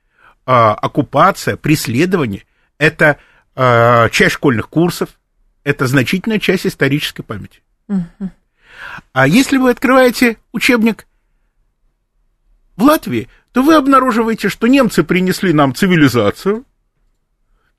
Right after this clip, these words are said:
Speaker 1: м, что мы часть европейского мира, а европейский мир нам принесли немцы. Ну да, немножко нас оккупировали в Первую мировую, Вторую мировую и еще восемь веков до этого,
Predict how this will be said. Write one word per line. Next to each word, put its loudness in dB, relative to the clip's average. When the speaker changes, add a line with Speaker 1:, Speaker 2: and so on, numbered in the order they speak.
Speaker 1:
м, 2
что -2
мы 4
часть -2
европейского 0
мира, 0
а 0
европейский -4
мир -2
нам -2
принесли -6
немцы. -2
Ну -2
да, 2
немножко -2
нас -2
оккупировали 0
в -6
Первую 0
мировую, 4
Вторую 0
мировую 2
и -4
еще 2
восемь 0
веков 0
до -2
этого, -2